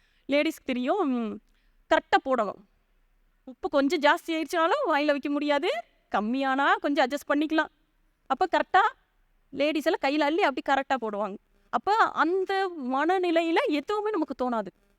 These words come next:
அந்த இடத்துல, அந்த நேரத்துல அந்த உப்பை கரெக்டா போடுறோமான்னு மட்டும்தான் தெரியும். அது ஒரு நிமிஷம் நிகழ்வு, நடக்கிற நிகழ்வு. இதே தான் வாழ்நாள் பூரா நம்ம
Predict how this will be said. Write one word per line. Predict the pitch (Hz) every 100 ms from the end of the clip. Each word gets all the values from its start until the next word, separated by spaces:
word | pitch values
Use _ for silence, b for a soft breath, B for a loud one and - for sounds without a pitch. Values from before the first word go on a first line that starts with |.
| _ _ _ _
அந்த | 214 277 294
இடத்துல, | 277 320 - 403
அந்த | 359 285
நேரத்துல | 285 302 - 415 622
அந்த | - 254 254
உப்பை | 294 403
கரெக்டா | 320 294 370 339
போடுறோமான்னு | 339 381 370 359 370 320
மட்டும்தான் | - 381 392
தெரியும். | 311 254 185 - _ _ _ _ _ _ -
அது | 233 262 453 311 - 208
ஒரு | 311 403
நிமிஷம் | 302 311 403 427 - 392
நிகழ்வு, | 269 254 277 285 285 277 226 -
நடக்கிற | 226 269 285 339
நிகழ்வு. | 339 240 254 220 - _ _ _ _ _ _ _ _ _ _ _
இதே | 240 269 370 320
தான் | 311 370 440
வாழ்நாள் | 269 320 370 370 349
பூரா | 339 392
நம்ம | 370 302 359